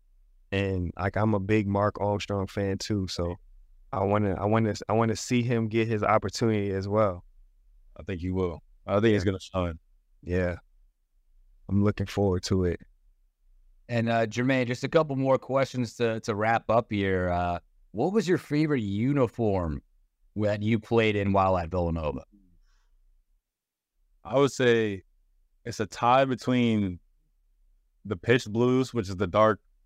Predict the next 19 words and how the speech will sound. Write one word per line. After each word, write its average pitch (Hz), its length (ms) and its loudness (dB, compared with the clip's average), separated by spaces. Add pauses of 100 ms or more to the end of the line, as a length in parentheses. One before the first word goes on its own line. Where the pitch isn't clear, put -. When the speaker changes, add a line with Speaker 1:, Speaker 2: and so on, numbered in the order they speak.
(140)
Speaker 2:
the 104 100 -4
black, 104 420 4 (320)
Speaker 3:
Yep. 107 280 2
Speaker 2:
it's 101 160 -2 (140)
black. 92 460 0
Those 104 200 2
ones, 87 460 -8 (400)
those 104 220 0
ones 101 160 2
are 87 60 -2
fire. 87 540 -2
Speaker 3:
Yeah. 92 220 2
Speaker 2:
And 73 80 0
I, 110 60 -2 (160)
I 123 60 -6
would 127 120 -4
say 123 220 2
that 107 300 2 (480)
between 110 760 0